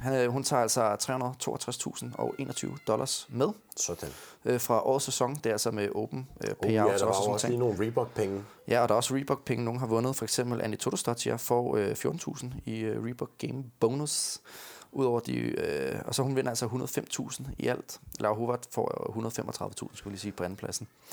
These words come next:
Speaker 1: Og, øh, hvad har, øh, herrerne i top tre, øh, taget med sig? Det er Justin Medeiros, tager, øh, tre hundrede og treogtyve tusind dollars. Vellner,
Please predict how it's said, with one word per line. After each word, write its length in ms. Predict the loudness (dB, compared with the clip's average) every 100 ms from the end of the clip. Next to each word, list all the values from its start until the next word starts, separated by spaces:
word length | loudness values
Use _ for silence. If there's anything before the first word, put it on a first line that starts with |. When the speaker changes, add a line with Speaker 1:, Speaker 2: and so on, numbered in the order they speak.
| -10 -8 -10 0 2 4 6
Speaker 1:
Og, 260 | 8 8
øh, 200 | 8 8
hvad 100 | 6
har, 280 | 6 6 6
øh, 60 | 4
herrerne 340 | 4 2 2
i 40 |
top 180 | 0 -2
tre, 240 | 0 0 0
øh, 180 | 0
taget 220 | 0 0 2
med 160 | 2
sig? 160 | 0 -2 0
Det 120 | 0
er 40 | 2
Justin 220 | 0 0
Medeiros, 400 | 2 2 0 0
tager, 340 | 0 0 0 0 -2
øh, 60 | -2
tre 180 | -2 -2
hundrede 140 | -2 -2
og 40 |
treogtyve 360 | -4 -6 -6 -10
tusind 240 | -10 -6
dollars. 420 | -4 -2 -2 -4 -8 _ -18 -14 -12 -12 -14 -18 _
Vellner, 360 | 2 4 4